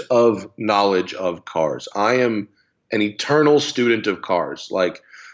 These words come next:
there are things I know and there are things I don't know, and there's things I wanna know. And I just, I feel like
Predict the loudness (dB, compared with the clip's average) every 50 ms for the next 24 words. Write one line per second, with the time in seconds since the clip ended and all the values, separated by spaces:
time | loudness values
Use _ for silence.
0 | -20 _ _ 0 2 4 4 4 4 2 0 0 0 0 0 0 -2 -2 -2 -2
1 | 0 2 2 4 4 4 4 2 0 -4 -6 -6 -6 -8 -8 -8 -8 -8 -6 -6
2 | -6 -4 -2 0 2 2 2 0 0 -2 0 2 2 2 0 0 -4 -6 -8 -8
3 | -6 -6 -6 -6 -6 -8 -6 -6 -4 -2 0 2 2 2 2 0 0 0 0 0
4 | -2 -2 -4 _ -20 -20 -20 -20 _ _ -6 -4 -2 -2 -2 -4 -6 -8 -10 -16
5 | _ _ _ _ _ _ -2 -2 0 0 0 0 -2 -2 -6 -12 -4 -2 -2 -2
6 | 0 2 2 4 4 4 2 2 0 -4 -10